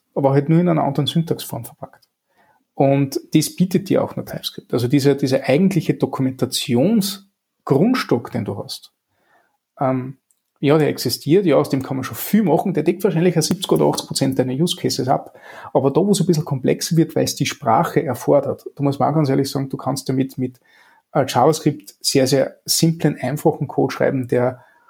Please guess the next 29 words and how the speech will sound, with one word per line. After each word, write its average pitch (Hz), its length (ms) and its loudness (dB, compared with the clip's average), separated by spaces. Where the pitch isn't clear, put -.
der 165 200 0
mit 135 160 2
ein 131 60 0
paar 127 120 2
Basistypen - 640 -2
auskommt. 147 520 -2
Du - 40 4
kannst 135 320 -2
aber 131 400 2
auch - 60 -16
Code 143 320 2
schreiben, 135 420 -2
wo 131 140 4
halt 135 340 -4
der 139 60 2
Function 143 500 -4
Call 143 320 -2
zehn 147 220 2
verschiedene 143 460 0
Orten, 127 680 -2
äh, - 60 -2
äh, 139 420 -2
annehmen 135 460 2
kann 135 260 -4
und 135 240 -4
dadurch 139 320 2
auch 131 80 2
zehn 143 180 -2
verschiedene 135 640 -2